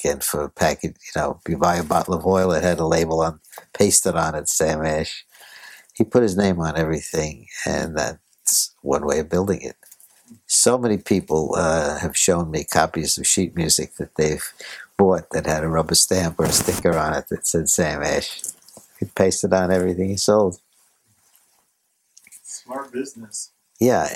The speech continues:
Speaker 1: a-, and, and no education. It was, it was all, uh, instinct.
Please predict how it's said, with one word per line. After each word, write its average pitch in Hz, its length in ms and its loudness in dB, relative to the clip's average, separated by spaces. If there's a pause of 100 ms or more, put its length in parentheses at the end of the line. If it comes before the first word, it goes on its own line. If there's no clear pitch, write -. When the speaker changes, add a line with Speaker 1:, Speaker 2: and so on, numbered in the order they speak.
(140)
Speaker 1:
a-, - 40 -2
and, 131 580 0
and 123 220 -4
no 151 300 2
education. 135 800 0
It - 120 -2
was, 101 520 2
it 107 60 4
was 101 240 2
all, 117 720 4
uh, 98 640 2 (420)
instinct. - 640 0